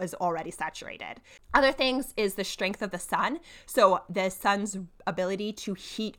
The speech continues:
up the, like, earth directly. So this is why we might feel when there's cloud cover, it's not as warm, and then the sun gets exposed and it's suddenly hot again. I don't know if you've ever been outside on those days where, like, the sun gets clouded out and you're like, "Oh my gosh, it's cold."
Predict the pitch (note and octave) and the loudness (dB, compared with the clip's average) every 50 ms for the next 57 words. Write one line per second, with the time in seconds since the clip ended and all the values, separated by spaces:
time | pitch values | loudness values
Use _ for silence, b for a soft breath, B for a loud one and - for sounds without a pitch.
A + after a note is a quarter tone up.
0 | - - E3 - - - - - B B B B B B - A#3 A3+ F#3+ F3+ F3+ | -2 4 6 6 6 6 2 -14 B B B B B B 0 4 4 6 4 4
1 | F3 F3 - - - G#3 G#3+ G#3 - - - G3+ F#3 E3 - - - - - - | 2 0 -4 -4 0 0 0 0 -2 -8 -4 -2 -2 -2 -2 -4 -8 -8 -4 0
2 | A#3 A#3+ B3+ C4 B3+ B3+ - G#3+ G#3 G#3 G3 G3 G#3 G#3+ G#3 G3+ F#3 F#3 - - | 0 2 2 2 0 0 4 8 12 12 12 12 10 6 2 0 0 -2 -2 -6
3 | - - G#3 G3+ F#3+ F#3 F#3 F#3 F3 E3+ F3 F#3+ F3+ F3 E3+ C#3+ - - - - | -8 -4 0 2 2 4 4 2 0 0 0 -2 -2 -2 -2 -8 -12 -14 -6 0
4 | - F3+ E3 G#3+ G#3+ - - C4 B3+ D4 E4+ C#4+ - - G#3 - - F#3+ F3 E3+ | 2 4 4 4 2 4 2 2 2 2 0 0 -2 -4 -6 -6 -4 -2 0 2
5 | E3+ F3 - - D4+ E4+ F4 F#4+ G#4 G4+ - - - B B B B B B B | 2 2 2 4 6 6 6 6 4 -2 -4 -10 -16 B B B B B B B
6 | B C4+ C#4+ D4+ D#4 G4 G4 G4+ - - C4 A3 G3 G3 F#3+ F#3+ F#3 F#3+ E3+ E3+ | B 2 4 6 6 6 4 2 2 2 4 4 4 4 4 2 2 0 0 -2
7 | G3 - - - - - - G#3+ G3 F#3+ G#3 G#3 G3 - F#3 F3 - - - - | -2 -4 -6 -16 -16 -8 -2 0 0 0 0 -2 -2 -2 -4 -6 -6 -8 -2 0
8 | E3+ F3 G#3 A#3+ C4 - F#3 G3 E3+ - - G3+ F3+ F3 E3+ F3 E3+ - - E3+ | 2 4 4 4 2 0 -2 -4 -4 -4 -6 -6 -6 -6 -6 -6 -8 -6 -4 -4
9 | E3+ F3 G3 G3+ G#3+ A3 A3+ G3 F3+ F3+ E3 - - E3+ - - F#3 F3+ E3+ F#3 | -2 -2 0 2 4 4 4 2 -2 -6 -6 -8 -10 -10 -6 -2 -2 -2 -2 -2
10 | F3+ F3+ E3+ - - G3+ E3+ F3 F3+ F3+ F#3 F3 F3+ G3 G3+ F#3+ F3+ F3+ F#3 F#3 | -2 -4 -4 -4 -2 -2 -2 0 0 -2 -2 -4 -4 -4 -4 -2 -2 -2 -2 -2
11 | F3+ - E3 D#3+ D3+ - - F#3 - - F3+ F#3 F3+ F3+ - - - - F#3 F#3 | -4 -6 -8 -8 -8 -10 -12 -10 -6 -4 -4 -2 -4 -6 -8 -6 0 2 2 2
12 | G3 G3 G#3 A3+ C4+ C4 - G3 G3 G3+ G#3+ A#3+ - D4 D#4 F4 E4 D#4+ D#4 D#4 | 4 10 12 12 12 12 8 4 0 0 -2 0 0 0 0 2 6 6 6 6
13 | - - A3+ - - E4+ D#4 D4 C4 A#3+ G3+ - | 4 -6 -8 -2 2 4 4 6 6 4 4 2